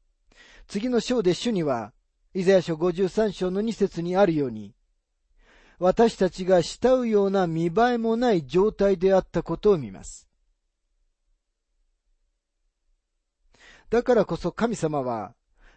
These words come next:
暗闇というマントを十字架の上にかけられたのです。そこには人間の不健全な好奇心を満たすようなものは何もありませんでした。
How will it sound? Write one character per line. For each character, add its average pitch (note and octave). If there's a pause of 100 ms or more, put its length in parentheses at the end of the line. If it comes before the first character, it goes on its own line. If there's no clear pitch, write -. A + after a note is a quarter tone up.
暗 A3
闇 A3+
と G3
い G3+
う F#3+
マ A3
ン F#3+
ト D#3
を F#3
十 F#3
字 F#3+
架 G3+
の G3+
上 G3
に G3+
か C3
け G3
ら F#3+
れ E3+
た A3
の -
で -
す。 - (1120)
そ E3+
こ F#3+
に F3
は F#3 (220)
人 G#3+
間 G#3
の F#3+
不 -
健 C4
全 F#3+
な E3
好 G#3
奇 -
心 F#3+
を F3
満 E3
た A#3
す -
よ A3
う G3
な E3+
も E3
の F#3+
は F#3+
何 D#3
も A3+
あ F3
り D#3+
ま D3
せ B2+
ん F#2+
で -
し -
た。 -